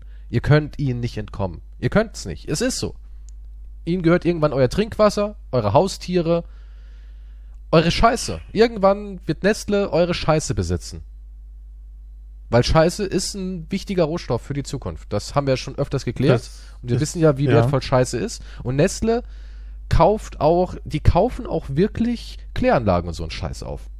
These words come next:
Speaker 1: Ja, das habe ich auch letztens gelesen. Die kaufen in Europa staatliche Instrumente, wo der Staat abgibt, weil Geld, weil, äh, in, die ganze Instandhaltung ist denen zu, zu aufwendig. Und diese Organe werden immer mehr an private Leute abgegeben. Irgendwann wirst du auch im Nestle-Krankenhaus landen.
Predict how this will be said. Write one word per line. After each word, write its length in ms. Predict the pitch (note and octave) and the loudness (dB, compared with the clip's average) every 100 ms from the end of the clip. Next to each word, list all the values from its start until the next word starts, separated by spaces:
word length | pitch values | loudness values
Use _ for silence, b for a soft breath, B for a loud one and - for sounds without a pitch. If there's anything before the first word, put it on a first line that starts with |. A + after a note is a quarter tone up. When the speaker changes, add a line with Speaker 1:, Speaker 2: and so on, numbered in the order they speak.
| - - - - - - | -14 -14 -14 -16 -12 0
Speaker 1:
Ja, 60 | C3 | 2
das 120 | E3+ | 2
habe 100 | F3 | 2
ich 80 | E3 | 2
auch 160 | G3+ | 2
letztens 320 | D3 - G2+ - | 2 0 -4 -6
gelesen. 320 | F2 D#2+ F2+ | -4 -4 -6
Die 60 | |
kaufen 680 | - C3+ F#3+ A3 A3+ A3+ A3+ - | 0 4 4 4 -4 -12 -12 -2
in 320 | F#3 A#3+ B3+ - | 0 2 -2 -2
Europa 760 | E3+ E3 D#3+ A3 - G#3+ G#3+ - B B | 2 2 2 0 4 4 4 0 B B
staatliche 720 | - - - F3+ A3 A3 - | -8 0 4 6 4 2 -2
Instrumente, 680 | F#3 F#3 E3 D3 F3 - G#3+ | -4 -4 -2 0 0 -2 -4
wo 60 | E3+ | -2
der 100 | D3 | -2
Staat 360 | - E3+ F#3+ - | 0 2 2 2
abgibt, 460 | E3 - G#3 - - | 0 0 -6 0 6
weil 180 | D3 | 6
Geld, 440 | D3 D3 F#3+ A#3 - | 8 8 6 4 2
weil, 360 | C#3+ C#3+ C#3+ C#3 | 6 8 8 6
äh, 160 | B2 C3 | 4 2
in, 340 | C#3+ - G#2+ C3+ | 0 -10 -12 -6
die 80 | D3 | 0
ganze 420 | D3+ - D3+ C#3+ B B B B B - | 0 2 2 2 B B B B B -12
Instandhaltung 640 | C3 - E3 G3 G3+ G3+ F#3+ | -4 4 4 8 6 4 -2
ist 160 | G3 | -2
denen 160 | G3+ G3 | -2 -4
zu, 260 | - F#3+ | -6 -6
zu 200 | F#3 - | -6 -4
aufwendig. 640 | - F3+ F3+ F3+ F#3+ G3 - | -2 0 -2 -2 -2 -6 -8
Und 480 | - D#3+ E3 - B2+ | -6 -6 -6 -10 -6
diese 220 | G3 G3 | 0 4
Organe 520 | E3+ - D3+ G3+ G3 | 4 6 4 4 4
werden 200 | D#3+ F3+ | 4 4
immer 220 | D#3+ G3 F#3 | 2 0 2
mehr 240 | E3 F3+ | 2 2
an 180 | D3+ D3+ | 0 -4
private 360 | - D3+ F3 D#3+ | 0 2 2 2
Leute 200 | D3+ C#3 | -2 -2
abgegeben. 360 | - C3+ C3+ | -2 -2 0
Irgendwann 320 | C3+ A3 G#3+ | 2 2 0
wirst 160 | F3+ - | -2 0
du 60 | - | 2
auch 200 | E3+ F#3+ | 2 2
im 100 | F#3+ | 0
Nestle-Krankenhaus 800 | A3+ - G3+ C3 A#2 G2 G2 - | 0 2 2 2 -2 0 -2 0
landen. 360 | F2 E2+ - | -2 -4 -10